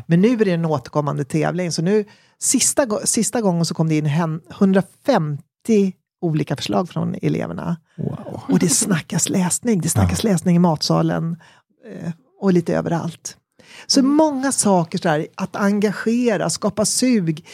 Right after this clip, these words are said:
Speaker 1: se till att läsningen verkligen triggar igång.
Speaker 2: Mm.
Speaker 1: Mycket av det kunde man göra om man besökte folkbiblioteken, såg till att alla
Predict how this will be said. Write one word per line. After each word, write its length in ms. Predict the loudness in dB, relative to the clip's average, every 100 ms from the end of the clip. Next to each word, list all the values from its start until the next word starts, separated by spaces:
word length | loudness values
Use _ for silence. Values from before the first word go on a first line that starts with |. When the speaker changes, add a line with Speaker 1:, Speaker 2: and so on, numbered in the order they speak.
| -18
Speaker 1:
se 160 | -6 -4
till 200 | 2 2
att 120 | 2
läsningen 760 | 2 2 2 0 2 2 2 -2 -4
verkligen 640 | 0 0 0 -2 -2 -2 -6 -16 -14 -14 -14 -16 -20 _ -4
triggar 420 | 0 2 2 2
igång. 480 | 2 2 2 0 2
Speaker 2:
Mm. 340 | 4 4 0 -4 _ _ _
Speaker 1:
Mycket 260 | -2 0
av 60 | 2
det 100 | 0
kunde 180 | 2 2
man 140 | 4
göra 340 | 4 4 2 0
om 160 | 0
man 140 | 0 -2
besökte 420 | -2 -2 -2 -4
folkbiblioteken, 1080 | 0 0 0 -4 -4 0 2 2 0 -2
såg 160 | 0 0
till 160 | 0 -2
att 120 | -6
alla 720 | -4 2 2 2 0 -4 -6